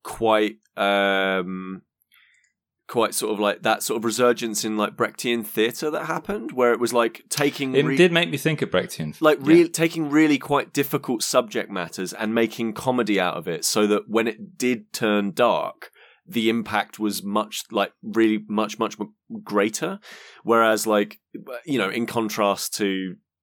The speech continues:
Speaker 1: you know, something whereby it's dark, dark, dark, dark, dark, dark, dark, and then the act, like, you know, you're just constantly feeling like, "Oh God, this is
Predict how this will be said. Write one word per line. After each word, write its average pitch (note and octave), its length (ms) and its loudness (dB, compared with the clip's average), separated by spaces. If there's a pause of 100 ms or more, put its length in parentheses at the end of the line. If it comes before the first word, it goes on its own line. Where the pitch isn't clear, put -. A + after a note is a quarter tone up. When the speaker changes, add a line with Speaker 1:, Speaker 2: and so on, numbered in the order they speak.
(140)
Speaker 1:
you A2+ 160 -4
know, E2 120 -2
something G#2 440 -2
whereby F#2+ 500 0 (340)
it's B2 220 0
dark, - 300 0
dark, A2 180 0
dark, G2+ 180 -2
dark, F#2+ 200 -2
dark, G2 180 0
dark, F#2 220 -4
dark, D#2+ 420 0 (300)
and A2 180 -2
then G#2+ 320 -4
the A2+ 140 0
act, A2+ 200 -2
like, A#2 260 -2
you A#2+ 180 -4
know, G2+ 80 0
you're G#2 180 -6
just A2 240 -4
constantly A2+ 500 -4
feeling G2+ 400 0
like, G2 200 0
"Oh G#2 300 -2
God, A2+ 360 0
this G#2 180 -6
is G#2 140 -4